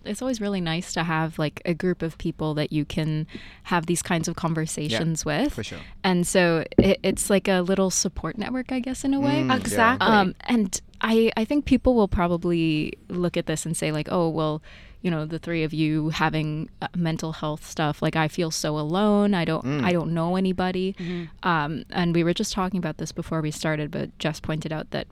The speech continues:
Speaker 1: one in five Australians have
Speaker 2: Yeah.
Speaker 1: some kind of mental health issue that they're dealing with.
Speaker 3: Mm-hmm.
Speaker 2: Mm-hmm.
Speaker 1: And that's just, I think, of the people that are diagnosed. That's not
Speaker 2: Yeah.
Speaker 1: even
Speaker 3: Oh, yeah.
Speaker 1: including
Speaker 2: Yeah, yeah,
Speaker 1: people
Speaker 2: yeah,
Speaker 1: that
Speaker 2: yeah.
Speaker 1: don't even seek treatment.
Speaker 2: Yeah.
Speaker 3: Mm-hmm.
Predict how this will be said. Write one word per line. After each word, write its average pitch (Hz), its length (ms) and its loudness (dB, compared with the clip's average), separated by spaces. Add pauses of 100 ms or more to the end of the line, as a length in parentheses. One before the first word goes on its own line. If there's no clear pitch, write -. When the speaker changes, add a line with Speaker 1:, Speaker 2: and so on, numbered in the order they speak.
Speaker 1:
one 156 260 -2
in 156 160 0
five 156 580 -2
Australians 247 760 -2
have 165 600 -4 (160)
Speaker 2:
Yeah. - 60 -10
Speaker 1:
some 165 300 -2
kind 151 280 -4
of 151 160 -6
mental 160 280 -4
health - 520 -6 (440)
issue 180 280 0
that 151 200 -6
they're 156 120 -4
dealing 160 380 0
with. 302 160 2
Speaker 3:
Mm-hmm. 202 180 0
Speaker 2:
Mm-hmm. 202 340 0 (140)
Speaker 1:
And 170 480 0 (320)
that's 180 220 0
just, - 180 -2
I 170 80 -4
think, - 200 -6
of 156 80 -8
the 160 80 -8
people - 300 -4
that 147 120 -6
are 151 100 -4
diagnosed. 156 840 -4
That's - 220 -8
not 180 120 2
Speaker 2:
Yeah. 247 120 8
Speaker 1:
even 156 120 4
Speaker 3:
Oh, - 20 2
yeah. 185 220 4
Speaker 1:
including 170 140 4
Speaker 2:
Yeah, - 60 0
yeah, - 40 0
Speaker 1:
people 165 220 0
Speaker 2:
yeah, 160 100 0
Speaker 1:
that - 120 -4 (220)
Speaker 2:
yeah. - 80 -8
Speaker 1:
don't 160 200 0
even 156 240 -2
seek - 380 -6
treatment. 175 520 -4
Speaker 2:
Yeah. 208 100 -6
Speaker 3:
Mm-hmm. 196 380 0